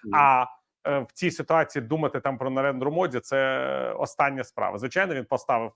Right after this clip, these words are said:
Speaker 2: Нарендру Моді у дуже незручне становище. Я собі уявляю, що думав в цей момент Нарендра Моді, що він потрапив до Москви в найбільш невдалий день.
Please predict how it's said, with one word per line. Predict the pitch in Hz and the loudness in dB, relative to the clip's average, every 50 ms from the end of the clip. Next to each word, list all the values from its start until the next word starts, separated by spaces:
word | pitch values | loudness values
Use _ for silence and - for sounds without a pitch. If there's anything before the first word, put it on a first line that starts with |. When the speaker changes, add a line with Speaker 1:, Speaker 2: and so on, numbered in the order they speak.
| _ _ _ _ _ _ _ _ - | _ _ _ _ _ _ _ _ -2
Speaker 2:
Нарендру | 139 143 147 143 127 120 139 143 | 2 4 4 2 2 0 -4 -2
Моді | 156 170 165 127 127 | -2 -2 0 0 -2
у | 120 | -2
дуже | 117 143 127 131 131 | 0 0 -2 0 0
незручне | 127 123 113 131 117 - - 123 110 | 0 0 0 0 -2 -2 -2 -4 -4
становище. | 104 - - 110 98 - - - - - 120 | -4 -4 -6 -6 -6 -8 -10 -12 -10 -6 -2
Я | 120 117 | -2 -2
собі | - - 117 123 127 | -2 -4 -4 -2 0
уявляю, | 120 117 113 135 147 139 123 | 0 0 0 0 0 0 -2
що | - - 135 120 | -4 -6 -8 -6
думав | 110 131 131 123 117 | -4 -4 -2 -4 -4
в | - | -4
цей | - - 123 | -2 -2 -2
момент | 117 117 117 120 117 104 | 0 0 -2 -4 -4 -4
Нарендра | 117 123 120 120 113 107 117 120 | -2 0 0 0 0 0 -2 -2
Моді, | 107 107 87 - _ _ _ _ _ _ _ _ _ _ | -2 -2 -6 -6 _ _ _ _ _ _ _ _ _ _
що | - - 170 160 | -2 2 2 2
він | 139 - | 2 2
потрапив | - 143 - - 147 127 - - 127 110 | 0 0 2 2 2 2 2 0 -4 -4
до | 113 127 | -2 -2
Москви | 120 117 - - - 175 196 220 _ _ _ _ _ _ _ _ _ _ _ - | -2 -2 -4 -2 0 0 0 -2 _ _ _ _ _ _ _ _ _ _ _ -12
в | - 170 131 123 151 143 135 135 127 127 127 | -8 -4 -2 0 2 4 4 4 4 4 4
найбільш | 131 151 160 151 127 131 165 151 - - | 4 2 2 2 0 -2 -4 -4 -4 -2
невдалий | 151 151 135 120 120 143 139 135 135 135 131 | 0 0 0 0 2 2 2 2 2 0 -2
день. | 117 113 117 92 80 | -2 -2 -4 -4 -4